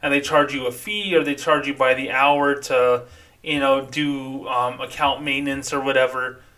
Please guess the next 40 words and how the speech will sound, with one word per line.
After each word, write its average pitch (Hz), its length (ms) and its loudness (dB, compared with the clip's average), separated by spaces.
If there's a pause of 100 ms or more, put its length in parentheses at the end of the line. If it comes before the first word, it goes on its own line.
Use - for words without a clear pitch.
(260)
especially 170 380 0
when 151 100 -2
you 135 60 -2
have 135 180 6
a 131 40 8
lot 131 340 6
more 165 240 2
money, 123 420 -6 (360)
that's 240 260 4
where 247 100 2
they 170 120 -2
make 143 260 0
their 127 120 0
revenue 135 480 -2
at. 143 160 -8
They 160 120 -6
make 214 200 -8
their 175 120 2
revenue 160 420 0
off 135 240 0
of 139 80 -10
selling 147 400 -2
you 147 260 -2
a, 127 300 2
a 123 60 -4
suite 180 320 -6
of 160 100 -4
products 151 560 2 (380)
that's 147 240 2
gonna 151 200 0
involve 139 380 4
you 143 100 -6
being 143 260 -4
a 139 40 -2
little 135 160 -2
bit 143 120 -4
more 135 220 -2
active 139 460 -2
with 113 120 -14
them. 110 180 -12